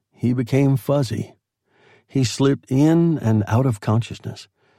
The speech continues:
and dead faces began drifting past his eyes. This wouldn't do. He had one more job left. He looked at his chronometer.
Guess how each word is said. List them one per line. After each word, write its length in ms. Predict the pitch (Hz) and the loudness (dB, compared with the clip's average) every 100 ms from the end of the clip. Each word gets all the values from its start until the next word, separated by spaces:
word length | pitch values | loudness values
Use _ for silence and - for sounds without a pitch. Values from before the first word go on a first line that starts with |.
| _ _ | _ _
and 320 | 98 104 101 90 | 0 2 2 0
dead 320 | 151 175 147 | 0 0 -6
faces 720 | - 123 113 - 120 117 - | -4 0 0 0 -6 -10 -12
began 500 | 76 90 98 98 95 | -14 -4 0 2 2
drifting 600 | 107 117 104 95 92 98 | 0 -2 -2 -4 -2 0
past 320 | 98 104 101 | -2 -2 -2
his 180 | 104 98 | 0 0
eyes. 540 | 101 98 95 - - _ _ _ _ _ _ _ _ _ - | -2 -4 -8 -12 -16 _ _ _ _ _ _ _ _ _ -10
This 500 | - 143 120 - - | -2 -2 -2 -8 -12
wouldn't 460 | - 117 110 - | -4 -2 -2 -4
do. 440 | 110 120 131 - - _ _ _ _ _ _ | -4 -4 -4 -8 -16 _ _ _ _ _ _
He 160 | - 139 | 0 2
had 220 | 143 151 | 4 2
one 280 | 127 175 220 | 2 4 4
more 280 | 208 196 175 | 4 4 2
job 460 | 143 120 - - | 2 0 -2 -6
left. 380 | - 50 - - _ _ _ _ _ | -8 -8 -10 -20 _ _ _ _ _
He 280 | - 107 101 | -8 -2 0
looked 340 | 107 123 101 | 2 2 0
at 100 | 92 | -4
his 200 | 98 95 | -2 -2
chronometer. 720 | 95 87 92 90 - - - | -2 -4 -4 -4 -6 -10 -14